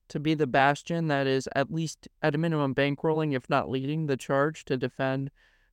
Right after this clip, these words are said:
fr-, uh, free trade and capitalism and, and states' rights to defend themselves? That's an open question, and that's, that's, that, that's a you guys problem to solve. Like, that, that comes down to your own assessment, right?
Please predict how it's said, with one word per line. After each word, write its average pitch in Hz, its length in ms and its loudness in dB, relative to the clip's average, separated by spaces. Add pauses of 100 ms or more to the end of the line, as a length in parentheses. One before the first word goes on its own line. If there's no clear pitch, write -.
fr-, - 220 -14 (120)
uh, 135 260 0
free 156 260 -4
trade 151 340 2
and 147 140 -6
capitalism 156 840 0
and, - 360 -10
and 135 240 -4
states' - 440 -2
rights 143 340 0
to - 140 -6
defend 143 460 -2
themselves? 151 540 -4 (520)
That's 269 280 0
an 339 100 0
open 254 260 4
question, 254 380 2
and 156 200 -2
that's, 170 340 -2
that's, 175 280 0 (200)
that, 170 160 2 (160)
that's 165 260 2
a 160 60 2
you 165 200 -2
guys - 440 -4
problem 135 420 -2
to 131 160 -6
solve. 143 320 0
Like, 135 140 -2
that, 151 200 0 (800)
that 175 240 2
comes 185 240 0
down 160 240 0
to 156 120 -2
your 160 220 2
own 147 120 -2
assessment, - 520 -2
right? 147 220 -2